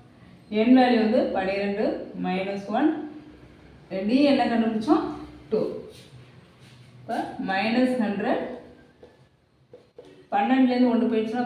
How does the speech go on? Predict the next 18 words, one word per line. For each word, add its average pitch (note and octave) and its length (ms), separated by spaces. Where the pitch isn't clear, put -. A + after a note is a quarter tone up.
பதினொன்று, A3 460
பதினொன்று G#3+ 420
into G3+ 160
ரெண்டு. E3+ 240
இப்போ G3 160
மைனஸ் B3+ 500
ஹண்ட்ரட், F#3+ 480
இது G#3+ 120
ரெண்டையும் B3 260
பெருக்கணும்னா G#3 460
ட்வென்டி G3 320
டூ. E3+ 100
மைனஸ் C4 360
ஹண்ட்ரட்லேருந்து A3+ 480
ட்வென்டி A3 300
டூவை A3+ 220
லெஸ் F#3+ 240
பண்ணோம்னா F#3+ 420